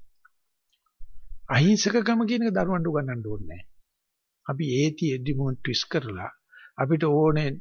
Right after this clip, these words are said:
සිවිල් සර්වන් කෙනෙක් කරන්න, දොස්තර කෙනෙක් කරන්න, ස්ටේෂන් මාස්ටර් කෙනෙක් කරන්න කරන එක තරම් අපරාධයක්. අර අච්චර අහිංසක මනසකට මේ දේවල් දාලා අපි විතරද? ගම් වශයෙන්, පවුල් වශයෙන්,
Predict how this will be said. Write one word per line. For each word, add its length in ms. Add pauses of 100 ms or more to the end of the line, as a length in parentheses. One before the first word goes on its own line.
(200)
සිවිල් 380
සර්වන් 360
කෙනෙක් 260
කරන්න, 360
දොස්තර 360
කෙනෙක් 280
කරන්න, 360
ස්ටේෂන් 440
මාස්ටර් 300
කෙනෙක් 220
කරන්න 240
කරන 240
එක 160
තරම් 400
අපරාධයක්. 560 (1000)
අර 140
අච්චර 440
අහිංසක 420
මනසකට 560
මේ 200
දේවල් 340
දාලා 360 (880)
අපි 200
විතරද? 420 (1500)
ගම් 320
වශයෙන්, 480 (560)
පවුල් 360
වශයෙන්, 440